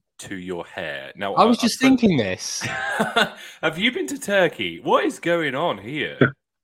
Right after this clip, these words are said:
Speaker 3: No, I've just not cut it. I, I look like Sam Edwards, just, um, a lot fatter when he was during lockdown.
Speaker 2: You've got a long way to go, Jared, before that bouffant.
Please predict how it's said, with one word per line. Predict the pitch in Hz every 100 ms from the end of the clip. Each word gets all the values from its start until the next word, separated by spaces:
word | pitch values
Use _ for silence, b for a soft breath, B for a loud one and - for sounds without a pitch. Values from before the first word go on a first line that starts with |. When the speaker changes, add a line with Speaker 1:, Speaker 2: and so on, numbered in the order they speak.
| -
Speaker 3:
No, | 139 156
I've | 151
just | 147
not | 156 131
cut | 151 131
it. | 110 92 - _ _ _ _ _
I, | 151
I | 170
look | 170 190
like | 180 -
Sam | - 160 160
Edwards, | 156 131 113 98 - -
just, | 123 - 127
um, | 120 117 113 - _ _
a | 117
lot | 123
fatter | - 131 120 - 95 92
when | 117 117
he | 110
was | 107
during | 101 117 107
lockdown. | 113 95 92 90 82 - _ _ _ _ _ - - -
Speaker 2:
You've | - 110 107
got | 135
a |
long | 120 123
way | 123 107
to | -
go, | - 117 110
Jared, | 98 107 101
before | 95 - 107
that | 107 95
bouffant. | 104 95 - 90 98